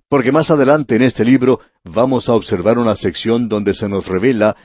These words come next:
que él regresó durante la noche para decirle a ella que había estado allí. Y lo hizo según la costumbre de aquellos días.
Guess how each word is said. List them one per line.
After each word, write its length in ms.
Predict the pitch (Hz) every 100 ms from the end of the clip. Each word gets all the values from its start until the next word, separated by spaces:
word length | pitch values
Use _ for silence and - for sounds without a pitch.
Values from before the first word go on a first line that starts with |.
| _
que 180 | - 92
él 100 | 117
regresó 540 | 120 110 92 82 147 160
durante 380 | 127 101 92
la 100 | 98
noche 460 | 90 117 - 113 -
para 220 | - 101
decirle 380 | 95 87 139 120
a 40 | 95
ella 300 | 123 127 120
que 120 | 104
había 220 | 92 110
estado 340 | - 151 165
allí. 320 | 135 92 82 69 _ _ _ _ _ _ -
Y 80 |
lo 160 | 135 170
hizo 220 | 196 170
según 260 | 123 120 156
la 80 | 131
costumbre 460 | 110 - 147 139
de 80 | 123
aquellos 320 | 104 139 131
días. 400 | 151 131 78 -